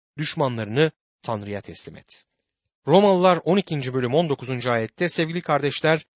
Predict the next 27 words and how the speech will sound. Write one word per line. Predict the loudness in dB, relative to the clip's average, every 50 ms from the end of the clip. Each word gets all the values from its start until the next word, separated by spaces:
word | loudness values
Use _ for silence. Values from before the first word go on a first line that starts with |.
| _ _ _ -4
kimseden | 0 0 2 2 2 0 0 0 0
öc | 2 0 0 2 4 4
almayın. | 4 4 2 -2 -6 -10 -12 _ _ _ _ _ _ _ _ -8
Bunu | -4 0 2 2 2 0
Tanrı'nın | 0 -2 -2 0 0 2 2 0 2 2
gazabına | 2 2 2 2 0 0 -2 -4 -4 -6
bırakın. | -6 -8 -10 -12 -16 -20 -20 _ _ _ _ _ _ _ -6
Çünkü | -4 -2 -2 -2 -2 0
şöyle | 4 6 6 6 6
yazılmıştır. | 4 -2 -4 -6 -8 -8 -10 -12 -14 -14 -18 -20 _ _ _ _ _ 0 2
Rab | 4 4 4 4
diyor | 4 4 4 4
ki, | 2 0 0 0 0 -2 _ _ _ 2
öc | 2 2 2 2 -2 -6
benimdir, | -4 -2 -2 2 4 6 4 4 4 -2 _ _ _ -2
ben | 2 2 2 2
karşılık | 0 -4 -6 -6 -6 -10 -14 -12 -10
vereceğim." | -10 -10 -10 -12 -14 -16 -16 -20 _ _ _ _ _ _ _ _ _ -2
Sana | 2 4 6 6 6
birisi | 4 2 0 0 0 -2 -2 -4 -4 -6
ihanet | -6 -6 -2 0 0 0 0 -2 -4
mi | -12
etti? | -12 -12 _ -18 -18 -18 _ _ _ _ _ _ _ _ _
Onu | -2 -2 0 0 0 0
Rabbe | 0 0 -2 -2 -4 -6
teslim | -6 -6 -10 -10 -8 -8 -8 -8 -8
et. | -12 _ -20 -20